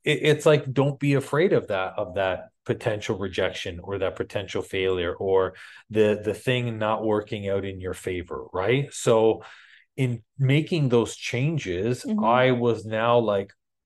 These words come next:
Speaker 1: "Okay, I'm, I'm, I'm willing to continue with this,"
Speaker 2: Yeah.
Speaker 1: right? Like, I think where people start to get fatigued in, in, you know, it's like they start, they're doing the same thing every single day.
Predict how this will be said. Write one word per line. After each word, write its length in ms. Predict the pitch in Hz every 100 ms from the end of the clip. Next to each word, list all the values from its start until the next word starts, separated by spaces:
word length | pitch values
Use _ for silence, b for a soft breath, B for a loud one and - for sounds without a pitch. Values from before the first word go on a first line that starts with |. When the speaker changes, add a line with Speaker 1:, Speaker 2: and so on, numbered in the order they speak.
| -
Speaker 1:
"Okay, 340 | 123 - 110
I'm, 240 | 101 110 110
I'm, 320 | 117 110 104 101 _ _ _ _ _
I'm 180 | 110 104
willing 380 | 113 143 131 110
to 100 | 110
continue 560 | 98 95 - 120 98
with 200 | 78 73
this," 420 | - - - - -
Speaker 2:
Yeah. 100 | -
Speaker 1:
right? 280 | 92 110 113 B B B
Like, 300 | 120 113 - _ _ _
I 120 | - 120
think 200 | 160 170
where 120 | 143
people 260 | 135 127
start 300 | 123 - 113 113
to 80 |
get 220 | 101 104 -
fatigued 580 | 90 - 104 87 80 - - _
in, 220 | 104 98 -
in, 440 | 107 101 95 90 90 _ _ _
you 160 | 113 104
know, 300 | 92 92 b b b b 110
it's 160 | 110
like 180 | 117 -
they 140 | 107
start, 500 | 98 - 123 135 135 - _ _ _ _ -
they're 80 | 104
doing 320 | 123 147 151
the 80 | 117
same 240 | 123 110
thing 200 | 110 98
every 200 | 95 87
single 260 | - 87 82
day. 240 | 69 -